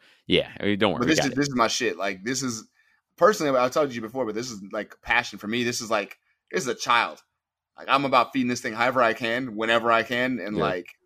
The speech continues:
Speaker 2: let's
Speaker 1: 'Cause
Speaker 2: grow it. Let's make it
Speaker 1: Yes,
Speaker 2: huge,
Speaker 1: sir.
Speaker 2: man.
Speaker 1: Or, uh, br-, like, yeah, we have so much more on the way, and I'm excited. Like, it's, this is, this is exciting.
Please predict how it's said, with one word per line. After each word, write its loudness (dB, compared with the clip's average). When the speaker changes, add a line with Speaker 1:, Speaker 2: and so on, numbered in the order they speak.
Speaker 2:
let's 4
Speaker 1:
'Cause -4
Speaker 2:
grow 4
it. 4
Let's -4
make 4
it 2
Speaker 1:
Yes, 4
Speaker 2:
huge, 0
Speaker 1:
sir. 4
Speaker 2:
man. 2
Speaker 1:
Or, 8
uh, 4
br-, -4
like, 2
yeah, 6
we 0
have 2
so 2
much 0
more 4
on 0
the 2
way, 2
and -8
I'm 0
excited. -4
Like, -10
it's, -6
this -6
is, -10
this -4
is -8
exciting. -2